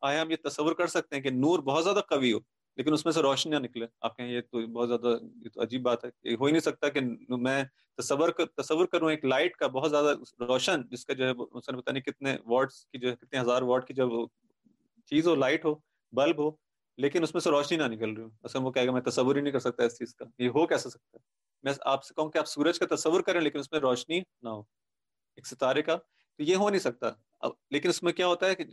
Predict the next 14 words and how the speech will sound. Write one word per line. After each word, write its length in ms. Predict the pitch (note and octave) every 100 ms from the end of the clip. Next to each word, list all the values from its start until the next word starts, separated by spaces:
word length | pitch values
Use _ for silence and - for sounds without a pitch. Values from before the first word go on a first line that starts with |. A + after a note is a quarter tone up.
| -
उसके 200 | - C3+
दर्जात 400 | A#2+ A#2 B2 B2
का 80 | -
फर्क 200 | A2 A2+
होता 160 | G#2+ A2+
है, 60 | _ _ _ _
जितना 280 | B2+ - F3
ज्यादा 360 | C#3+ C3 C3 E3 B2+ - A#2+ B2
उसके 260 | A#2 -
अंदर 160 | C#3 C#3+
कुव्वत 360 | - C3+ E3+ F3
होगी 240 | C3 B2+
उसकी, 340 | A#2 - C3+ A2 A2+ _ _ _ _ _ _ _ _ _ A#2+
अ, 320 | A2+ G#2+